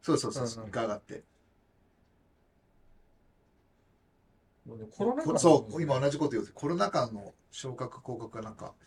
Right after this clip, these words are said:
Speaker 2: コロナ禍はなんか全然昇降格俺気にしてなかったんだよね。
Speaker 1: なかった時もありましたもんね。
Speaker 2: ね。
Speaker 1: うん。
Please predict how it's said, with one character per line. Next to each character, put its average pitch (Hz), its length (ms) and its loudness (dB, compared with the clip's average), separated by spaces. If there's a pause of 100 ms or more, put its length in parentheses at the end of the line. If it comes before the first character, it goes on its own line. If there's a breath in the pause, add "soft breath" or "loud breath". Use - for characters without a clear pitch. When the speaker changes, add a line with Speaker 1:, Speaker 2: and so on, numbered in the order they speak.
Speaker 2:
コ 196 80 -2
ロ 240 100 6
ナ 302 100 4
禍 - 100 2
は - 60 4
な 139 80 2
ん - 40 -2
か 123 100 0 (160)
全 185 260 2
然 226 280 8
昇 233 260 6
降 254 100 4
格 131 200 8
俺 120 100 0
気 - 160 -4
に 233 80 2
し - 60 -4
て 226 100 4
な 233 80 6
か - 100 6
っ - 60 -2
た 110 120 -10
ん 95 60 -12
だ 95 80 -8
よ 92 60 -8
ね。 98 160 -14 (720 soft breath)
Speaker 1:
な 175 120 2
か 240 120 4
っ 226 60 -2
た 117 100 -4
時 110 140 -6
も 104 100 -6
あ - 20 -4
り 107 60 -6
ま 104 60 -12
し - 40 -12
た 95 60 -16
も 90 60 -18
ん 98 40 -14
ね。 110 80 -4
Speaker 2:
ね。 147 260 0
Speaker 1:
う 120 40 -10
ん。 107 240 -12